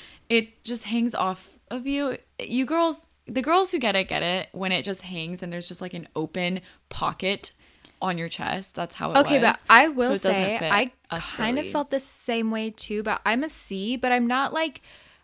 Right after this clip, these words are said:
Speaker 2: I, like, don't have a boob job, so I'm not, like, a fully rounded C, you know what I
Speaker 1: Right.
Speaker 2: mean? And, like, those corsets, and I feel like the style of their dresses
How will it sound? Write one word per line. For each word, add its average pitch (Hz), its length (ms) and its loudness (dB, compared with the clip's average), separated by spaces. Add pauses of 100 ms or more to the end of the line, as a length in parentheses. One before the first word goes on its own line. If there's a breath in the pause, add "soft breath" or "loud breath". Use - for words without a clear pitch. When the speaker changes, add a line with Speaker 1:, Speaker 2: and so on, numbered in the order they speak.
Speaker 2:
I, 247 200 2 (160)
like, 262 200 0
don't 233 160 2
have 254 120 2
a 285 40 4
boob 185 240 -2
job, 190 260 2
so - 100 -4
I'm 220 160 0
not, 185 240 2
like, 214 160 -2
a 220 60 -4
fully 196 680 -2
rounded 180 600 -2
C, 269 460 -4 (140)
you 254 120 -2
know 277 60 2
what 277 60 4
I 277 40 2
Speaker 1:
Right. 269 60 0
Speaker 2:
mean? 277 260 2 (120)
And, 226 140 2
like, 208 280 0
those 220 320 2
corsets, 190 500 -4
and 226 100 -4
I 202 60 -2
feel 208 120 -4
like 214 140 -4
the 247 100 -2
style 185 440 -2
of 202 140 -6
their 208 120 -2
dresses 226 480 -4